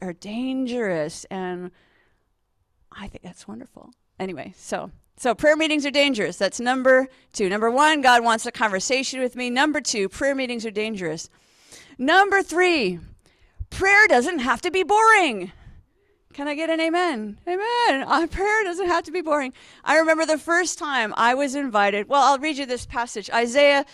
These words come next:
fifty-six, verses six and seven. Talking about the house of prayer. "Foreigners who bind themselves to the Lord." That's Gentiles. Anybody here in the room not Jewish? Not Jewish?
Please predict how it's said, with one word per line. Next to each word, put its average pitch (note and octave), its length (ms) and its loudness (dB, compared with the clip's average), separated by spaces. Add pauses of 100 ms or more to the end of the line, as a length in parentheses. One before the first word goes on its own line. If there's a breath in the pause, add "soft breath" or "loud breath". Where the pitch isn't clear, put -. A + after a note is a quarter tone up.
(240 loud breath)
fifty-six, C4+ 640 -6
verses A3+ 540 -8 (240 soft breath)
six - 380 -10
and A#3 160 -10
seven. F#3+ 500 -6 (560)
Talking B3 220 -4
about A#3+ 180 -2
the A3 100 -2
house A#3 320 -4
of - 80 -14
prayer. F#3+ 220 -4
"Foreigners D#4 640 -2
who C4 100 -6
bind C4 340 -2
themselves B3 480 -4
to A#3+ 100 -14
the A3 100 -8
Lord." F3 220 -4
That's C4+ 200 -6
Gentiles. C4 720 -4
Anybody C#4+ 380 -2
here C#4 160 -2
in C#4 80 -4
the B3+ 60 -6
room B3+ 180 -2
not B3 200 -2
Jewish? B3 520 -6 (1000)
Not G#3+ 260 -6
Jewish? A#3+ 360 -6